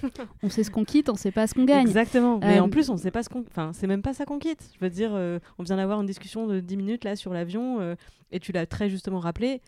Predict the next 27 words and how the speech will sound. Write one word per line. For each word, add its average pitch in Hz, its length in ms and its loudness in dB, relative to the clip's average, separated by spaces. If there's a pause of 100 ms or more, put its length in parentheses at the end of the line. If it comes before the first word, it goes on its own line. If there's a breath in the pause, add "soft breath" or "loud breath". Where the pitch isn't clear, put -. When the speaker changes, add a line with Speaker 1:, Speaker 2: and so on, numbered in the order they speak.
(120)
Speaker 1:
ça - 180 -14
concerne 214 420 -4
une 208 80 -2
minorité 196 460 -4
de 175 60 -14
gens 233 180 -4
qui 233 100 -12
ont 190 80 -6
les 180 100 -2
moyens 202 480 -2
de, 175 480 -6
de 180 120 -4
voyager. 220 500 -6 (460 soft breath)
Euh, 104 240 -10
la 151 220 -6
plupart 202 380 -2
des 185 140 -4
gens, 226 180 -8
encore 180 260 -10
une 170 80 -8
fois, 226 440 -8
enfin, 165 480 -10 (400)
la 180 160 -2
priorité, 196 400 -4
c'est 190 180 -10
de 165 80 -2
pouvoir 269 540 -4